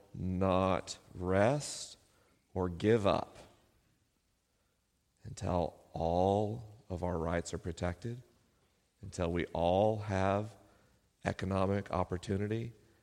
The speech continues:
and access to education, I won't rest." I can only do that if I take care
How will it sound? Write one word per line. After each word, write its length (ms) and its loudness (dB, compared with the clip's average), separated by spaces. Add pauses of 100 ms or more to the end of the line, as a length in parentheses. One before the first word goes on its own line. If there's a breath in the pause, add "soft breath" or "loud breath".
(140)
and 120 -6
access 440 -4
to 80 -6
education, 680 -2 (380)
I 80 -4
won't 400 -2
rest." 720 0 (2250)
I 60 0
can 260 -4
only 440 2
do 180 2
that 180 2
if 120 -4
I 80 -2
take 280 -4
care 460 -2